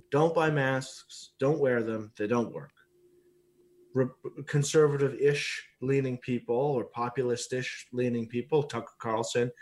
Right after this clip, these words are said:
saying, "They're lying to us, of course masks work. Here's the data, everybody knows that masks work." The public health officials do a one eighty,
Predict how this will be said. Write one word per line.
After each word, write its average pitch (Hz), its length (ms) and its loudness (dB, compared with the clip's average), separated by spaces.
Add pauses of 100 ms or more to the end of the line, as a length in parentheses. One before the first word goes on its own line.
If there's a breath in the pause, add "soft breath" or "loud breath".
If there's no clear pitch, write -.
(140 loud breath)
saying, 117 480 -2 (220)
"They're 117 120 -2
lying 131 340 2
to 120 180 0
us, 113 180 -2
of 110 120 -12
course 123 340 0
masks 107 480 -6
work. 104 320 -4 (560 soft breath)
Here's 143 240 4
the 117 80 -4
data, 110 320 2
everybody 104 420 -2
knows 98 300 -4
that - 140 -12
masks 87 400 -12
work." 69 160 -10 (1000 soft breath)
The 131 560 4 (640)
public 143 280 0
health 147 200 2
officials 143 400 2
do 131 140 0
a 120 60 0
one 131 260 0
eighty, 123 480 -2